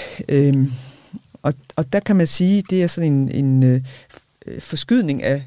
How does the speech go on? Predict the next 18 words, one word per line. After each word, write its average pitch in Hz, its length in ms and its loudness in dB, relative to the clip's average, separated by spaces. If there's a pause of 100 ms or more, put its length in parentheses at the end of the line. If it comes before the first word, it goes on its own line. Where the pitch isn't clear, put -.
moderforpligtelsen, 156 1300 -2
øh, 123 220 0
fra, 131 320 2 (540)
øh, 120 640 2 (680)
netop 135 280 0 (420)
de 180 80 -4
børn, 156 300 -2
der 131 180 -6
er, 160 340 -2 (240)
og 156 100 -2
i 147 40 -2
forhold 151 280 -2
til 135 180 -8
det 156 100 0 (280)
børn, 170 180 0 (140)
det 160 120 -2
barn, 143 260 -2
der, 135 160 -4